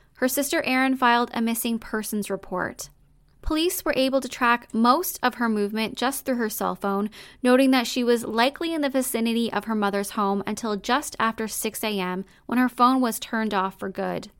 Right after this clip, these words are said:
But they had no idea what she was doing in the area or what she was planning, only that she was there, or at least her phone was there. Again, there were no actual sightings of her.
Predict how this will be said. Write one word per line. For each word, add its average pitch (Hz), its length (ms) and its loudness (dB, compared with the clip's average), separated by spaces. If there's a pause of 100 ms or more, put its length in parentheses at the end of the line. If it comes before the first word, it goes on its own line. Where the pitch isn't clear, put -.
(720)
But 240 140 0
they 262 100 6
had 262 160 6
no 254 180 6
idea 254 500 4
what 214 220 0
she - 140 -4
was 208 180 -2
doing 254 320 2
in 254 60 4
the 254 120 2
area 214 540 2 (260)
or 220 360 4
what 196 240 0
she 269 100 -2
was 220 220 -2
planning, 202 640 -2 (340)
only 285 400 4
that 240 300 6
she 240 220 0
was 214 260 -2
there, 196 480 -2 (100)
or 220 320 0
at 220 120 0
least 247 220 0
her 233 120 -2
phone 214 380 -2
was 185 200 -2
there. 175 400 -6 (600)
Again, 247 540 2 (240)
there 220 140 0
were 226 100 2
no 220 440 2
actual 208 600 0
sightings 202 540 -2
of 180 80 -10
her. 185 400 -6